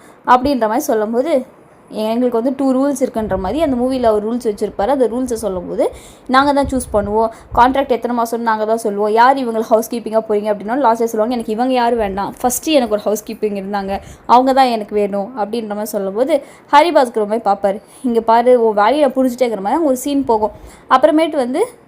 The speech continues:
மறுபடியும் எதுவும் ஃபால்ஸான ஒரு ஆளு, நான் கெட்டவன்ற மாதிரிலாம் எதுவும் தப்பா நினைச்சு என்னை ரிஜெக்ட் பண்ணிட மாட்டியா அப்படின்ற மாதிரி சில டயலாக்ஸ்லாம் போகும். மாட்டேன் அப்படின்ற போது அவங்க ரெண்டு பேரும் லாஸ்ட்ல வந்து இறுக்கி அழுதுகிட்டே ஹக் பண்ணிப்பாங்க. அப்படியே மறுபடியும்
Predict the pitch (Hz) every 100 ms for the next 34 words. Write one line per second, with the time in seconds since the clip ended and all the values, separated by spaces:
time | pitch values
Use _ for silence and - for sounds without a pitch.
0 | - 190 226 269 339 320 285 269 262 285
1 | 277 254 233 226 254 262 240 247 240 233
2 | 220 214 202 214 220 220 214 208 214 -
3 | 240 233 220 208 208 214 220 202 214 208
4 | 202 233 226 220 214 220 202 208 240 240
5 | 214 208 202 208 208 208 190 196 190 196
6 | 302 330 320 311 285 254 247 269 262 247
7 | 254 240 233 - - - - _ - -
8 | 254 233 262 285 254 247 240 196 185 254
9 | 440 302 247 254 247 240 240 226 285 277
10 | 262 240 247 254 285 233 226 226 233 247
11 | 214 - 220 202 196 220 508 - - -
12 | 311 302 330 359 320 277 277 440